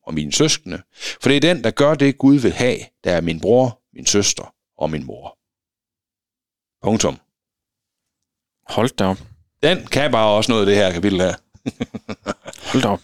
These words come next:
Speaker 1: Ja.
Speaker 2: Nå. <laughs> Øh, jamen,
Speaker 1: Mhm.
Speaker 2: apropos det at sige noget sødt,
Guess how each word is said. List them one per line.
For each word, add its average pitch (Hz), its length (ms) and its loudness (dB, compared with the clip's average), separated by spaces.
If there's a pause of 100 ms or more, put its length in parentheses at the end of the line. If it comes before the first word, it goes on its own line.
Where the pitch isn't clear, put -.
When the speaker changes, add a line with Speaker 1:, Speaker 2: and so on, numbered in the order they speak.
Speaker 1:
Ja. 123 140 -2 (220)
Speaker 2:
Nå. 131 220 0
<laughs> - 60 -20 (760)
Øh, 95 1600 4
jamen, 107 180 4
Speaker 1:
Mhm. 101 80 0
Speaker 2:
apropos 135 320 2
det 165 120 4
at 113 60 4
sige - 180 4
noget 131 220 4
sødt, - 460 2